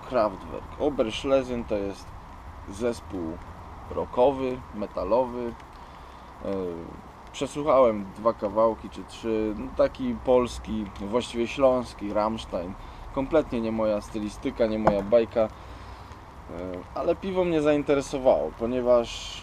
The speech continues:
jest to piwo ciemne w stylu Oatmeal Milk Stout, czyli owsiany Milk Stout. Milk Stout to jest styl, który bardzo lubię, dlatego tym bardziej, że Kraftwerk już zrobił, e, bardzo dobry Milk Stout.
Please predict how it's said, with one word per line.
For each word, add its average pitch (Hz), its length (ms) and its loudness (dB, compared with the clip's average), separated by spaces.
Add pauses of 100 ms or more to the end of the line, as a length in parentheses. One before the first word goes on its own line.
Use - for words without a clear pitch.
(120)
jest - 400 -6
to 107 360 2 (520)
piwo 117 260 0
ciemne 151 400 0
w - 60 -12
stylu 123 300 -2 (180)
Oatmeal 139 520 -2
Milk 131 440 -2
Stout, - 420 -6
czyli 110 260 -2
owsiany 117 420 0
Milk 123 300 -2
Stout. 113 320 2 (560)
Milk 117 240 -4
Stout 107 280 0
to 110 80 0
jest 104 180 -2
styl, 110 320 -2
który 101 380 -4 (180)
bardzo 101 520 2 (560)
lubię, 143 420 2 (1120)
dlatego 117 520 2 (880)
tym 123 140 2
bardziej, 151 320 8
że 131 120 0
Kraftwerk 127 600 2
już 117 180 -2
zrobił, 113 360 2
e, 101 60 -4 (720)
bardzo 110 300 2
dobry 104 280 -2
Milk 127 260 -2
Stout. 113 280 2